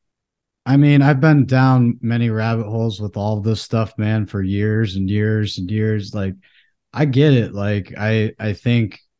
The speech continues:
we're all trying to figure out, like, is there life out there besides us? Like, are we the highest on the totem pole of all of creation? Like, y-, you know, and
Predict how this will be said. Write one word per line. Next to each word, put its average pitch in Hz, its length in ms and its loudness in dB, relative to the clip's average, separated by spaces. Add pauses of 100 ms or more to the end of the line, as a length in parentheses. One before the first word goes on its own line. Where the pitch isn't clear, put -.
we're 113 260 -2
all 123 260 2
trying 123 300 0
to 113 60 0
figure 120 360 -2
out, 120 280 0
like, 104 200 -8
is 104 260 -8
there 107 360 -2 (340)
life 117 340 0
out 113 280 0
there 117 280 0
besides 107 560 -6
us? 107 340 -6
Like, 95 220 -8 (300)
are 107 100 -4
we 120 180 2
the 110 240 -2
highest 113 440 -4
on 110 100 -2
the 107 100 -4
totem 107 400 -4
pole 104 440 -6 (200)
of 107 140 -6
all 113 180 2
of 101 120 -6
creation? 107 640 -4
Like, 95 340 -6 (720)
y-, - 100 -20 (160)
you 135 140 2
know, 131 160 6
and 135 300 2